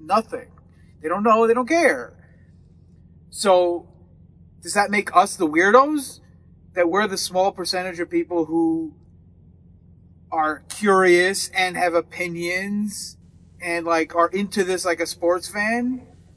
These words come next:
I don't mean that in a bad way. I'm just saying, like, who care enough to pay attention? You know what I mean?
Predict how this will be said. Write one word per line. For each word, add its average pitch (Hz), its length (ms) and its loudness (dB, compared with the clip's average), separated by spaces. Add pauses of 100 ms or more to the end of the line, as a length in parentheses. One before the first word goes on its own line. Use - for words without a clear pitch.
(120)
I 180 80 0
don't 196 160 -4
mean 202 160 -2
that 175 160 0
in 165 80 -4
a 151 60 -4
bad 151 260 0
way. 151 160 -4
I'm 151 100 -4
just 160 180 -12
saying, 165 220 -6
like, - 140 -8
who 190 100 -18
care 190 420 0
enough 170 400 2 (640)
to 170 80 -12
pay 180 240 -2
attention? 202 680 -6
You 180 100 -10
know 180 60 -10
what 190 80 -8
I 196 40 -8
mean? 233 320 -2